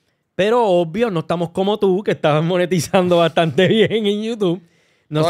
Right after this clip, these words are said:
Speaker 1: Nosotros
Speaker 2: mundo a seguir a Nesti, la mente maestra, aquí en
Speaker 1: Exacto.
Speaker 2: YouTube. Nesti, la mente maestra, ajá.
Speaker 1: Entonces vamos, estamos dando un poco de hints. Eh, por ejemplo, el último que sacamos fue del estudio, cómo es el estudio, las cosas que hemos comprado. Ahora mismo estoy, claro, no monetizamos eso,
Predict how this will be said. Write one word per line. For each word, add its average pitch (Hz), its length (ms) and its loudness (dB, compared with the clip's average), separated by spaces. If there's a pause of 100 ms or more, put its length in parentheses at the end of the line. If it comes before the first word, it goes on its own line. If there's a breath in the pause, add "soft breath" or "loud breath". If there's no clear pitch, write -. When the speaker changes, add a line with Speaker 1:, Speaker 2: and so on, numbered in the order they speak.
Speaker 1:
Nosotros 190 120 0
Speaker 2:
mundo 202 260 0
a 175 160 -2
seguir 170 520 -4
a 156 220 -6
Nesti, 180 480 -8
la 165 180 -2
mente 151 360 -4
maestra, 151 480 -4
aquí 127 160 -8
en 143 60 -2
Speaker 1:
Exacto. 135 220 0
Speaker 2:
YouTube. 147 300 -4
Nesti, 175 340 -6
la 170 140 0
mente 151 240 -6
maestra, 123 480 -8
ajá. 120 300 -12
Speaker 1:
Entonces 147 440 -2 (140)
vamos, 151 800 0
estamos 143 400 -6
dando 151 340 -2
un 143 100 -6
poco 147 260 -6
de 143 80 -4
hints. 165 420 -8
Eh, 135 140 -8
por 127 140 -12
ejemplo, 147 300 -4
el 139 80 -2
último 151 280 -2
que 160 80 -6
sacamos 151 280 -6
fue 151 200 -6
del 147 140 -2
estudio, 170 520 -6
cómo 147 260 -6
es 143 60 -6
el 147 60 -6
estudio, 170 420 -6
las 139 100 -8
cosas 143 220 -16
que - 120 -12
hemos 139 120 -12
comprado. 160 720 -4 (300 soft breath)
Ahora 143 180 0
mismo 156 160 -2
estoy, 156 480 -2
claro, 160 240 0
no 139 140 -2
monetizamos 156 580 -4
eso, 156 320 -2